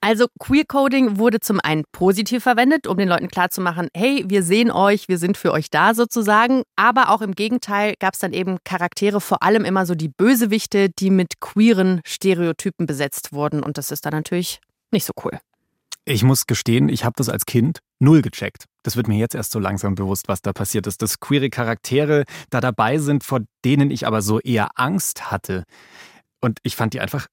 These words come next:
Speaker 2: ich fand die einfach ein bisschen spooky. Aber das ist natürlich nicht cool, wenn man irgendwie queere Männer indirekt mit Bösewichten dann danach verbindet. Also das ist ja nicht das, was wir hier wollen.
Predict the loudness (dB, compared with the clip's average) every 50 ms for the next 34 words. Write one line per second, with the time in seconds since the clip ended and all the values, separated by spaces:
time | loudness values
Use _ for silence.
0 | _ -16 -12 -8 -8 -8 -6 -8 -8 -10 -8 -6 -4 -4 -4 -2 0 0 0 0
1 | 0 0 -2 0 0 -2 -2 -2 -2 -2 -2 -2 0 0 0 0 2 0 0 0
2 | 0 0 -2 -2 -2 0 2 4 4 4 4 2 2 0 0 0 0 0 2 2
3 | 2 0 -2 -6 -18 -20 -20 -18 _ -8 -4 0 2 4 4 4 4 4 4 6
4 | 4 4 4 2 2 2 2 2 0 0 -2 -4 -2 -2 -2 -2 -2 -4 -8 -8
5 | -4 0 4 4 4 4 2 0 -2 -4 -6 -4 -4 -4 -2 -2 -2 -2 -2 -2
6 | 0 -2 -2 -2 -4 -6 -4 -2 -2 0 0 0 -2 -4 -4 -4 -4 -2 -2 -2
7 | -2 -4 -4 -4 -2 0 0 2 2 0 0 -2 -2 -4 -4 -4 -6 -6 -6 -6
8 | -6 -4 -4 -2 -2 0 0 -2